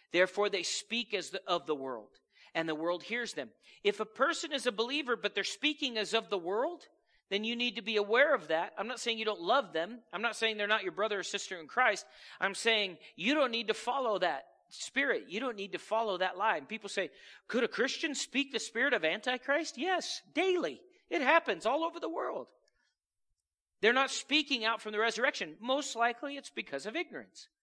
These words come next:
It's not because of rebellion. Now, those that aren't even saved, why are you even upset that they're saying things they shouldn't? They're not even saved. They don't even know.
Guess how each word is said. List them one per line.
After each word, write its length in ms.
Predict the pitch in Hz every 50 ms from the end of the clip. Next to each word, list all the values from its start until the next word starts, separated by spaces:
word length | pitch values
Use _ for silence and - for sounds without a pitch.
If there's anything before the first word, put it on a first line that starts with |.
| _ _ _ _ _ _ - - -
It's 140 | - 185 -
not 160 | 226 262 -
because 240 | 349 247 170 170 143
of 140 | 151 123 143
rebellion. 540 | 139 127 147 185 247 226 180 180 208 233 _ _ - - - -
Now, 100 | 254 262
those 280 | 247 302 339 359 277 294
that 100 | 311 285
aren't 160 | 277 269 262
even 240 | 262 202 214 185 165
saved, 600 | - - - 175 165 185 240 302 339 - - - _ _
why 320 | - - 247 320 339 392
are 100 | 403 359
you 200 | 302 247 247 269
even 180 | 285 254 240 233
upset 480 | 226 226 - - - 294 339 330 - -
that 160 | 208 208 -
they're 100 | 208 196
saying 340 | 202 - 214 262 262 226 175
things 260 | - 185 208 208 196
they 100 | 208 214
shouldn't? 480 | 208 - - 359 392 359 - - _ _ _ _ _ _ _ _ -
They're 100 | - 349
not 160 | 359 302 247
even 240 | 240 269 254 330 339
saved. 640 | - - - 453 466 453 427 349 - - - - - _ - - - -
They 120 | - 427
don't 200 | 403 311 262 233
even 260 | 240 220 262 349 370
know. 480 | 359 - - 539 523 - - 160 -